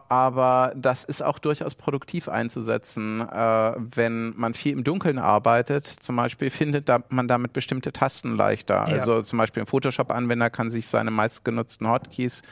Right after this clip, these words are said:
Speaker 1: mit einer bestimmten anderen Farbe unterlegen oder jemand, der Videoschnitt macht, kann die Editierfarben,
Speaker 2: Mhm.
Speaker 1: also den Editierblock in eine andere Farben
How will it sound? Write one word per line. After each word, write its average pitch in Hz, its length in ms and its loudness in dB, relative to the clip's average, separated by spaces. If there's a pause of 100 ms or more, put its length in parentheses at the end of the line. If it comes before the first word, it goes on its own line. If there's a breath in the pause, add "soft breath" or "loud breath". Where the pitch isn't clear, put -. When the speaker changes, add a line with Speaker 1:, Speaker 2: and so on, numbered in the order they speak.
(340 loud breath)
Speaker 1:
mit 123 80 0
einer 120 120 0
bestimmten 120 460 -2
anderen 120 340 2
Farbe 117 720 2
unterlegen 123 760 0
oder 107 480 2
jemand, 110 340 -2
der 104 140 2
Videoschnitt 123 560 -2
macht, 113 420 0
kann 110 760 -2
die 107 280 -2
Editierfarben, 127 1500 2
Speaker 2:
Mhm. 117 80 -4 (360 soft breath)
Speaker 1:
also 120 220 4
den 117 380 -2
Editierblock 123 680 2
in - 60 -4
eine 117 120 0
andere 117 240 2
Farben 117 560 2